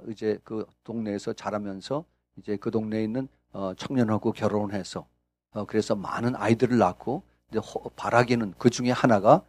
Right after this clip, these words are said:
이제 그, 어, 어, 메시아의 그 씨를 이제 이어갔으면 하는 것이 모든 유대 여자들들의 바람입니다. 그래서, 어, 그 유대인들은 항상 아이를 많이 낳아요. 그 중에 자기네들 아이가, 남자 아이가,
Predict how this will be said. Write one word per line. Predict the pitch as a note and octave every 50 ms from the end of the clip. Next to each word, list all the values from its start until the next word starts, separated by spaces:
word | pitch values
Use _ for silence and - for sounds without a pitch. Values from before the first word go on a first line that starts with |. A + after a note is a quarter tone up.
| _ _ _ _ -
이제 | G#2 G2+ - A2 G#2+ G#2
그, | - - A2 A2 G#2 - _ _ _ _ _ -
어, | G2+ G2+ G2 F#2+ F#2+ G2 G2 - - -
어, | G2 F2+ F2+ F2+ F2 - - - - -
메시아의 | A#2 B2+ C#3+ D3 - D#3 C#3 B2 G#2+ F#2 D#2+ - _
그 | - - A2+
씨를 | - - - - A3+ A#3 A3 G3 G#3 A#3 - _ _ -
이제 | G#2+ - A2
이어갔으면 | G#2+ B2+ B2+ C#3+ D3 - - A2 G2 - - C3 A#2+ G#2+ G2
하는 | A2 A2 G#2+
것이 | G2+ G2 G2 - D#3 E3 F3+ - _ _ _ _
모든 | - G#2+ A#2+ C#3 C#3+ D#3 D#3+ D3+
유대 | C#3 B2+ A#2+ C3+ B2+ B2+
여자들들의 | B2 A2 G#2 G2 A2 G2+ F#2+ - G2 F#2+ - - G2+ C3+ D#3 D3
바람입니다. | - - - A2+ A2+ A2 G2+ F#2+ F2 E2 D#2 _ _ _ _ _ _ _ _ _ _ _ _ _ _ _ _ _ _ -
그래서, | - C3 C3 - D#3 C3 - _ _ _ _ _ _ -
어, | A2+ A2 A2+ A2+ A2 - _ _ -
그 | - A#2+ A2 A2 G#2+ -
유대인들은 | A2 A2+ B2+ C3 C3 D#3 D3+ D3 C#3 C3 G#2+ G#2+ - A#2+ D#3 F#3+ -
항상 | - - G3+ F#3+ - E3+ D3+ A2
아이를 | - G2+ A#2+ A#2+ C3+ C#3
많이 | A#2+ G2+ F#2 G#2 A2 G#2+
낳아요. | G2 F2+ E2+ D#2+ -
그 | - A#2+
중에 | - - A2+ A#2 A2+
자기네들 | - - - F#2+ G#2+ G#2 G#2+ F#2 A2+ A2+ A2+ -
아이가, | - - - A2 G#2+ - C3+ C3 -
남자 | - F#2+ G2+ B2 A#2+ D#3 C3+
아이가, | A2 G2+ G2 F#2+ - - B2